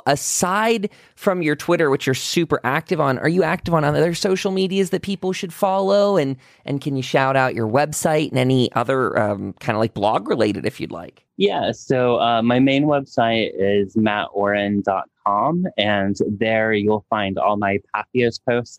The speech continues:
Speaker 2: I sort of double post them there. Um,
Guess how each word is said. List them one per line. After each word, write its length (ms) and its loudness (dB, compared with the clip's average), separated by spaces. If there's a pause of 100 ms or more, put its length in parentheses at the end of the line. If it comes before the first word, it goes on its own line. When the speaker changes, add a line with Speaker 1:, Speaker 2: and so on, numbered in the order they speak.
Speaker 2:
I 40 0
sort 220 0
of 80 -2 (340)
double 260 -4 (440)
post 300 -2
them 200 0
there. 260 0 (500)
Um, 580 -2